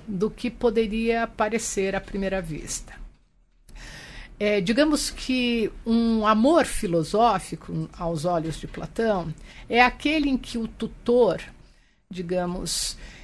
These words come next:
identifica no garoto a natureza da alma do garoto e vai cultivar essa alma, modelar essa alma, a imagem do Deus, de tal forma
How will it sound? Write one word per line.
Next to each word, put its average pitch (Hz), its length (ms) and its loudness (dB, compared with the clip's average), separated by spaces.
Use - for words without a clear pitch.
identifica 302 1080 4
no 190 140 2
garoto 180 840 2
a 226 100 -2
natureza 233 640 2
da 190 160 2
alma 208 500 6
do 160 140 -4
garoto 165 720 -2
e 214 100 2
vai 233 240 4
cultivar 220 1400 2
essa 175 380 -4
alma, 175 400 2
modelar 196 720 4
essa 170 340 -2
alma, 170 380 2
a 170 60 0
imagem 180 580 2
do 156 140 -4
Deus, 170 520 -2
de - 140 -16
tal 190 260 -2
forma 190 800 0